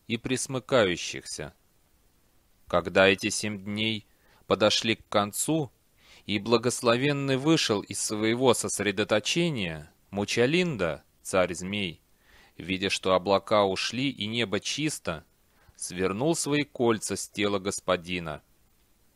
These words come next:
Изменив форму тела и приняв облик юноши, змей склонился перед благословенным, сложив руки в жесте почтительного приветствия.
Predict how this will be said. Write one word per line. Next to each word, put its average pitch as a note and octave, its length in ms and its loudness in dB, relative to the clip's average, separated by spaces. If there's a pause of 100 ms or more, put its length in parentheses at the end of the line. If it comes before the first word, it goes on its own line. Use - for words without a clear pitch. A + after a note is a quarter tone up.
(180)
Изменив G#2+ 540 -4
форму B2 480 0
тела G#2 580 0 (280)
и F#2 80 -8
приняв G#2 560 -2
облик A2 400 -2
юноши, A2 640 -4 (640)
змей F#2+ 440 -2
склонился D3+ 720 -2
перед F#2+ 300 -4
благословенным, G2 1000 -4
сложив G2 500 -2
руки A#2 320 -4
в F2+ 80 -10
жесте A#2 460 -4
почтительного B2+ 840 -4
приветствия. A#2+ 920 -6